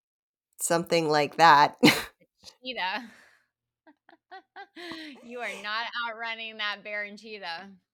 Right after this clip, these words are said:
Speaker 1: God, if it's a hippo, good
Speaker 2: Oh,
Speaker 1: luck.
Speaker 2: yeah, you're, you dead.
Speaker 1: Yeah.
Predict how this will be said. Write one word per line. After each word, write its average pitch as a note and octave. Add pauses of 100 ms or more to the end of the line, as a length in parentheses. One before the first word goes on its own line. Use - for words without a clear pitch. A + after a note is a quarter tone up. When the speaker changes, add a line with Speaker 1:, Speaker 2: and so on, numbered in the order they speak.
(180)
Speaker 1:
God, F#3+
if F#3
it's F3
a D#3
hippo, F3 (160)
good E3+
Speaker 2:
Oh, -
Speaker 1:
luck. D#3 (220)
Speaker 2:
yeah, F#3+
you're, G#3 (140)
you G3+
dead. E3+ (1080)
Speaker 1:
Yeah. D#3